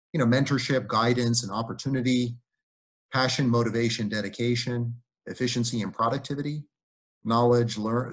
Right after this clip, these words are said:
learning, and skills, environment, institution, leadership, time slash protection, luck, <laughs> and timing, and of course, hard work, effort, and persistence. So really,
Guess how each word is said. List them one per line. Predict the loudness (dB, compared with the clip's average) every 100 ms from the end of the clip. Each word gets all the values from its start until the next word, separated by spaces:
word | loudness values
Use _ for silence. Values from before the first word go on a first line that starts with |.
| -4
learning, | 0 2 2 0
and | 0
skills, | -4 -2 -2 -2 -4 -4 -6 -8 _ _ _ _
environment, | -2 4 4 6 4 4 2 0
institution, | -2 -2 -4 -4 -4 -6
leadership, | -4 -2 0 -2 -2 -4 -6 _ _ -8
time | -2 0 0 0
slash | 0 0 0 -4
protection, | -10 -6 -6 -4 -6 -6 -8 _ _ _ _ _ _ _ _ _ _ _
luck, | -8 -8 -10 _ _ _
<laughs> | -20 -20 -20 -10
and | -4 -2
timing, | 0 0 -2 -2 -6 -10 _ _ _ _ _ _ _ _ -4
and | -4
of | 2
course, | 0 4
hard | 4 4 4
work, | 2 2 -2 -12 -6
effort, | -6 -2 -4 -4
and | -6 -8 -8
persistence. | -6 -4 -2 -4 -8 -10 -10 -16 -20 _ _
So | 2 4
really, | 6